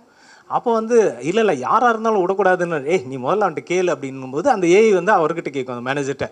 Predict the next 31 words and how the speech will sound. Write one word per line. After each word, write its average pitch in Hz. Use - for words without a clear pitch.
அவன் 190
வந்து, 202
"ஐயோ, 175
என் 143
பொண்டாட்டியா, 147
விடுயா 156
முதல்ல" 127
அப்படின்னு 135
சொன்னா 185
உள்ள 165
விடுவான். 123
அப்போ 185
உள்ள 190
போவாரு. 117
இந்த, 156
இந்த 147
பொண்ணு 180
வந்து 160
உள்ள 143
போகும். 139
உள்ள 226
போகும்போது 175
அவன் 233
வந்து 220
ஃபுல்லா 233
மூ-, 202
அவன் 214
ஆப்போசிட்ல 233
வந்து 180
ஒரு 247
பெரிய 202